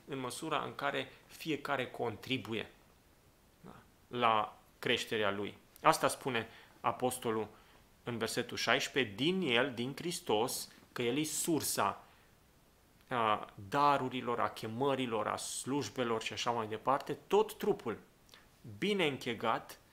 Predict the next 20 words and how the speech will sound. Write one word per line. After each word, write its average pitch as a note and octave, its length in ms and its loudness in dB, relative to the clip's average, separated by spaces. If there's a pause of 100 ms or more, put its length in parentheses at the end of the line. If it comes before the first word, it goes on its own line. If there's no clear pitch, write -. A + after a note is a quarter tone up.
(240)
și - 260 -2
strâns F#3 540 -2
legat C#3+ 560 -2 (300)
prin A#2+ 200 -6
ceea C3+ 260 4
ce - 140 -6
dă G#2+ 140 -8
fiecare D#3+ 600 0
încheietură, A#2+ 580 -4 (1300)
își C3+ 180 -2
primește B2+ 520 -2
creșterea D#3 720 0 (1000)
potrivit C3+ 480 0
cu - 100 -2
lucrarea C#3 400 4
fiecărei C3+ 540 2
părți C3+ 340 -2
în A#2+ 60 -4
măsura A#2+ 460 -4
ei G#2+ 360 -6